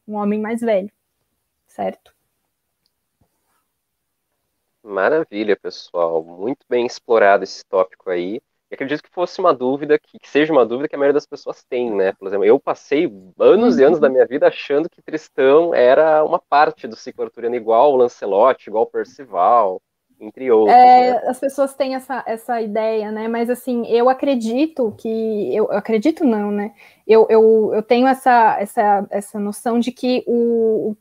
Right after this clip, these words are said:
Speaker 1: o, a história do Tristão, ela vai surgir de uma maneira autônoma e, primeiramente,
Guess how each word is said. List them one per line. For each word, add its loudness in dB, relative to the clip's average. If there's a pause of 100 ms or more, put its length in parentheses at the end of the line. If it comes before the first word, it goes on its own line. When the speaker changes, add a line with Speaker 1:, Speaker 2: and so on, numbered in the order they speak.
Speaker 1:
o, -8
a 2
história 4
do -4
Tristão, -4
ela 4
vai 2
surgir -6
de -4
uma 0
maneira 0
autônoma 0 (340)
e, 6
primeiramente, 0